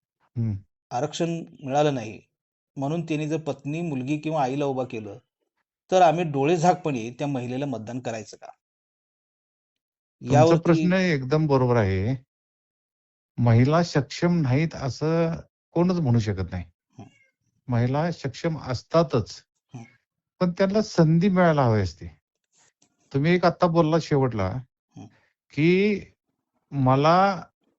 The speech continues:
Speaker 1: आरक्षणामुळं उभा राहता येत नाही.
Speaker 2: हं.
Speaker 1: म्हणून मी माझ्या घरातल्या कुठल्या तर महिलेला पुढं आणून त्या गोष्टीचा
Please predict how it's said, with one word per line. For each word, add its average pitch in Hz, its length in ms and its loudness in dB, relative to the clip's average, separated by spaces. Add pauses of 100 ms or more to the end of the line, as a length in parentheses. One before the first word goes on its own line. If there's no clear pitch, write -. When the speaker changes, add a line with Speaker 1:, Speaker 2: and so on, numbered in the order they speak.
(120)
Speaker 1:
आरक्षणामुळं 156 800 0
उभा 143 340 4
राहता 147 240 2
येत 120 240 0
नाही. 104 320 -2 (380)
Speaker 2:
हं. 107 80 -20 (800)
Speaker 1:
म्हणून 131 380 0
मी 151 320 0
माझ्या 165 460 2
घरातल्या 170 640 0
कुठल्या 180 340 -2
तर 208 280 -4 (720)
महिलेला 139 560 4 (280)
पुढं 147 160 4
आणून 131 420 2 (1160)
त्या 165 120 2
गोष्टीचा 151 540 0